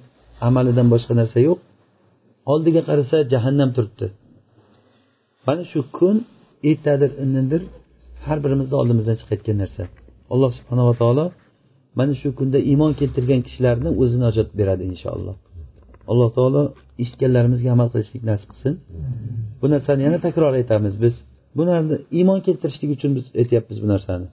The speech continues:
Bizni iymonimiz bu, aqidamiz bu. Robbimizga yo'liqadigan iymonimiz shu. Biz bu bobda birov bilan tortishmaymiz, talashmaymiz. Allohning kalomi unaqa, Allohning kalomi bunaqa degan kishilar bilan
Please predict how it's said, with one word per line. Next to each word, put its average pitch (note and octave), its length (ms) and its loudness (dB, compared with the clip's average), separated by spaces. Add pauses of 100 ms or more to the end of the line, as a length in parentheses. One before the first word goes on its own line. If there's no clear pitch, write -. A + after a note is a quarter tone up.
(560)
Bizni D3+ 180 -2
iymonimiz D#3 540 0
bu, A#2+ 100 -2
aqidamiz B2+ 540 0
bu. G2+ 140 -2 (680)
Robbimizga D3+ 580 0
yo'liqadigan C#3 760 0
iymonimiz A#2+ 540 2
shu. G2+ 160 -2 (680)
Biz E3 180 0
bu E3 120 2
bobda D3+ 340 0
birov D3 240 4
bilan C3+ 200 2
tortishmaymiz, B2 580 0 (120)
talashmaymiz. A#2 640 0 (840)
Allohning D3 440 0
kalomi C#3+ 360 2
unaqa, B2 420 2
Allohning B2 440 0
kalomi C3 340 0
bunaqa D#3 300 0
degan C#3 240 0
kishilar B2 320 -2
bilan B2 200 2